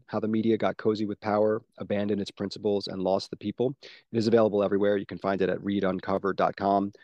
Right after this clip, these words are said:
Amazon, wherever you get your books. And I will also say, in addition to the hardcover, you've got the audiobook, which I talked to, you know, all the people that I talked to on the record, I've also recorded. You can hear it in their own voices, Tucker Carlson, Will Cain,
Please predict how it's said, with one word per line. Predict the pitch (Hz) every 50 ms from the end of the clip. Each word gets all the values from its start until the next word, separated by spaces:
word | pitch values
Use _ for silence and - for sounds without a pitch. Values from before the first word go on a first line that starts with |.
| _ _ _ _
Amazon, | 104 98 98 95 98 92 90 92 90 87 -
wherever | 104 101 98 98 95
you | 98 95 92
get | - 95 -
your | - 85
books. | - 104 - -
And | 127
I | 127
will | 131 151 175 165
also | 147 143 - - 127
say, | - - 120 113 107
in | 104 101
addition | 90 110 113 - - 113
to | - 98
the | 101 92
hardcover, | 104 104 107 - - 104 92 92 95 90
you've | 92 92
got | - 113 113
the | - 117 104
audiobook, | 101 98 104 101 95 92 - 92 92 - _
which | 104 98 - - - - - - - _ _ _ _
I | 104 107
talked | - - 117 113 - -
to, | 113 101 101 -
you | 107
know, | 101 98 -
all | - 110 113 120
the | 127
people | - - - - 113
that | 110 107
I | 101
talked | - 107 104 -
to | - 104
on | 101
the | 98
record, | 90 92 95 - - 107 -
I've | 95 92 92
also | 92 95 - - 95
recorded. | 90 92 - - - 117 113 110 113 120 127 - _ _ _ _
You | 110 104
can | 107 -
hear | - - 127 127 127
it | 117
in | 113 107
their | 104 101 101 101
own | 104 107 107 92
voices, | 101 104 104 101 - 113 107 104 104
Tucker | - - 107 - - -
Carlson, | - 110 110 107 101 101 - - 101 98 98 101 101 98 98
Will | 101 101 101
Cain, | - - 107 104 101 98 98 98 95 98 101